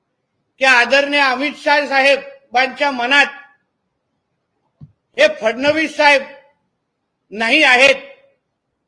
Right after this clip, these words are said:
असा जावई शोध ह्यांनी काढलेला आहे.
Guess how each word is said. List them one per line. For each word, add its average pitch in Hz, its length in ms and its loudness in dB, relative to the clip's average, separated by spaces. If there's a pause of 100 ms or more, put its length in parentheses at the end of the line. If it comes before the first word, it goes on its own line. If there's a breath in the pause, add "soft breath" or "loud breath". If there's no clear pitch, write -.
(600)
असा 202 220 0
जावई 247 460 0
शोध 294 240 0
ह्यांनी 285 320 -2
काढलेला 254 600 -2
आहे. 190 140 2